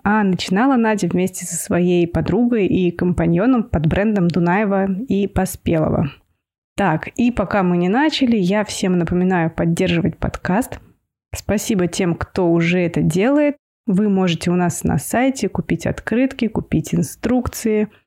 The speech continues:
А, вы можете участвовать в наших всяких активностях, а, о которых мы рассказываем в соцсетях.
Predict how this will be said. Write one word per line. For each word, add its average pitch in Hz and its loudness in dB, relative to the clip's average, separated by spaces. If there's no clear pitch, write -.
А, 185 2
вы 185 2
можете 180 0
участвовать 175 -2
в - -4
наших 175 0
всяких 170 -4
активностях, 254 -2
а, 196 2
о 190 0
которых 190 -2
мы 190 0
рассказываем 180 0
в - -10
соцсетях. - -2